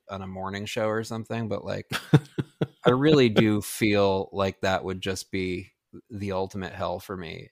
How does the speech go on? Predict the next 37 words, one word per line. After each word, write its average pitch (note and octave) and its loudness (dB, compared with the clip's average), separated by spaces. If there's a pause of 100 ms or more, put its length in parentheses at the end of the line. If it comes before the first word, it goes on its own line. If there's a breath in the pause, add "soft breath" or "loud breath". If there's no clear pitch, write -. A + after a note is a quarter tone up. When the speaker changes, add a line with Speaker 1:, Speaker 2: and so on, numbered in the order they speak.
Speaker 1:
is F#2+ -10
to - -20
just G2+ -16
feel, F#2 -10 (460)
Speaker 2:
Robo A2+ 6
Speaker 1:
I - 4
don't C#3+ 0
know. F3+ 2
Speaker 2:
tripping? A3 0 (300)
Speaker 1:
Yeah. G2 -10 (440 soft breath)
Speaker 2:
What B2+ 6
is D#3 6
the, D3+ 6 (100)
the, B2+ 4
I D3 8
know E3 8
we, E3 6
we, C3 4 (240)
I - -4
feel G#3+ 4
like C#4 6
we B2 8
may A2 8
have F2+ 6
talked F2+ 6
about F2+ 6
this F#2+ 0
on F2 2
the E2 0
show E2 2
before, D2+ -2
maybe G2 4
not, F#2+ 4
but F2 -4
the E2+ 4
Hat A2+ 4
Man, D#3+ 6